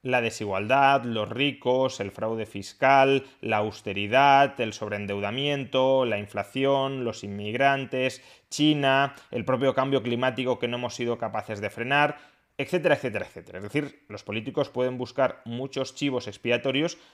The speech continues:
a los que culpabilizar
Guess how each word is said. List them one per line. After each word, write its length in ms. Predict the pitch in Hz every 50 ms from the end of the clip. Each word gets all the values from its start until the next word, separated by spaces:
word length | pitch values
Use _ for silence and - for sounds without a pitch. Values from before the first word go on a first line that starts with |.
| _ _ _
a 140 | - 110 110
los 240 | 110 107 107 - -
que 420 | - - 110 107 110 - - - _
culpabilizar 1200 | - 185 214 226 226 175 - 151 127 127 147 180 196 180 - - 156 131 127 - - - -